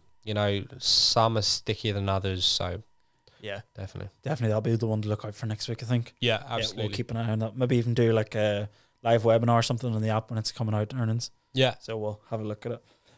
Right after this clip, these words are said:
Speaker 2: Other things to look out for this week then. Gold obviously pushing higher, up to two thousand,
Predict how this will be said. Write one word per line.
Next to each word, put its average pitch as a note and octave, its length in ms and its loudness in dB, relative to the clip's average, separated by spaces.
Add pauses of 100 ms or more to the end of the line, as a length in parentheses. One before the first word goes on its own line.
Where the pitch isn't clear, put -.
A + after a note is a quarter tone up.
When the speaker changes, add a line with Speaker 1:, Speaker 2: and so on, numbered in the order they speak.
(160)
Speaker 2:
Other D#3 160 8
things C#3+ 200 4
to C3+ 80 4
look A#2+ 80 6
out A#2+ 100 6
for - 100 -4
this A#2 200 0
week A#2+ 160 -4
then. A2 180 -2
Gold B2+ 300 6
obviously B2 240 6
pushing B2 280 -2
higher, A#2+ 360 4 (360)
up - 120 -2
to - 100 -12
two B2 160 0
thousand, B2 640 4